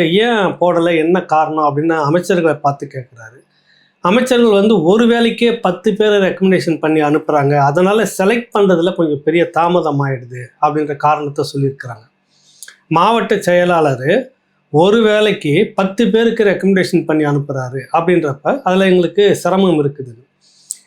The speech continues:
ஒரு ஒரு மாவட்டத்திலையும் எவ்வளவு வேலைகள் இருக்கிறது, அதெல்லாம் பார்த்துட்டு போடணும் அப்படின்றாரு. முதலமைச்சர் அவருடைய பதவியை ஏற்றுக்கொள்ளும் போது அரசு ஊழியர், அதாவது அரசு ஊழியராக அந்த அரசு இயந்திரத்தை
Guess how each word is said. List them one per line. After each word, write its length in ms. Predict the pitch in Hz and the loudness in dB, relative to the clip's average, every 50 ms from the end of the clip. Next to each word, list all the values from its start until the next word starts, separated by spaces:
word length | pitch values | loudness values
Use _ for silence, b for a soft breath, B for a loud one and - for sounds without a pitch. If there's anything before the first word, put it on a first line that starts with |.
| B B B B B | B B B B B
ஒரு 260 | - 202 214 240 262 254 | 0 0 2 4 4 4
ஒரு 300 | 240 226 226 214 208 196 | 4 4 4 4 4 4
மாவட்டத்திலையும் 840 | 180 185 196 220 254 262 269 240 254 226 - 208 208 226 233 220 196 175 | 4 4 4 2 2 2 0 0 0 0 0 2 2 2 4 2 2 2
எவ்வளவு 420 | 170 196 214 208 196 185 165 151 | 2 2 2 2 2 2 2 2
வேலைகள் 460 | 151 175 202 233 240 233 220 220 208 | 2 2 2 2 0 0 0 0 0
இருக்கிறது, 720 | 190 165 165 160 - - 147 151 143 135 143 139 135 131 - _ _ _ _ _ _ _ _ _ _ _ - - | 0 0 -2 -4 -4 -2 -2 0 0 2 0 0 -2 -2 -8 _ _ _ _ _ _ _ _ _ _ _ -8 -4
அதெல்லாம் 380 | 175 180 185 190 208 208 196 202 | -2 0 2 2 0 0 0 0
பார்த்துட்டு 500 | 190 185 214 220 190 214 196 - 208 - - | 0 2 0 0 0 -2 -2 -2 -2 -2 0
போடணும் 420 | 175 170 170 165 160 160 160 151 143 | 0 0 0 0 0 0 0 0 0
அப்படின்றாரு. 480 | 131 139 131 123 110 104 101 - _ _ _ _ _ _ _ _ _ _ _ _ _ _ _ _ _ _ _ _ b b b b b b b - | -2 -4 -6 -8 -8 -14 -20 -20 _ _ _ _ _ _ _ _ _ _ _ _ _ _ _ _ _ _ _ _ b b b b b b b 0
முதலமைச்சர் 680 | 175 196 247 269 262 240 233 202 - - 220 269 - - | 2 2 4 2 2 2 2 2 2 0 0 0 0 0
அவருடைய 380 | - 180 185 180 180 175 175 | 0 2 2 4 2 2 0
பதவியை 480 | - 185 196 220 262 254 247 226 202 185 | 0 0 0 2 2 2 2 2 2 2
ஏற்றுக்கொள்ளும் 600 | 185 214 214 202 - 214 190 202 196 185 175 170 | 2 2 0 0 -2 -2 0 2 2 2 2 2
போது 220 | 165 170 185 226 | 2 2 2 2
அரசு 500 | 208 165 175 185 254 247 247 - - 277 269 247 214 190 170 147 143 135 - - | 2 2 2 2 0 -2 -2 -2 0 2 2 4 2 2 2 0 -2 -6 -6 -2
ஊழியர், 460 | 165 180 202 220 226 214 202 185 147 | 0 2 4 4 4 2 2 2 0
அதாவது 240 | 139 151 170 196 202 | 0 0 2 2 2
அரசு 360 | 175 160 175 233 233 - 262 226 | 2 2 0 0 -2 0 0 2
ஊழியராக 420 | 180 180 196 202 190 175 165 151 156 | 4 4 4 4 2 2 0 0 0
அந்த 280 | 240 233 180 170 165 | 0 -2 0 0 2
அரசு 500 | 156 156 180 247 233 - - 254 233 196 | 2 2 2 0 -2 -2 0 2 2 2
இயந்திரத்தை 680 | 165 170 185 196 190 190 175 151 - - 190 262 - | 2 2 2 2 2 2 0 0 -2 -2 -4 -4 -4